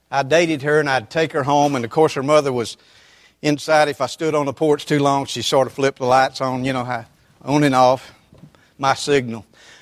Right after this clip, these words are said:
I didn't kiss her for a year. Almost impossible. <laughs>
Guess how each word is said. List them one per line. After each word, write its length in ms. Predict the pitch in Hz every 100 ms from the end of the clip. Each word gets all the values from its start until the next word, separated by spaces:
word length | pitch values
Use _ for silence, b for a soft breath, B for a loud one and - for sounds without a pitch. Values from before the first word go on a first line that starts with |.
| b -
I 100 | 185
didn't 220 | 226 208
kiss 300 | - 190 -
her 180 | 104 90 _ _ _ _ _ _ _ _
for 260 | 151 151 131
a 60 |
year. 540 | 123 135 139 113 104 - b b b b b _ _ _ _ _ _ _ _ _ _ _ _ _ _ _ _ _ _ _ _ _ _ _ _ _ _ _ _ _ _ _ _
Almost 380 | 120 139 147 143
impossible. 600 | 151 135 160 160 131 120
<laughs> 260 | 190 - -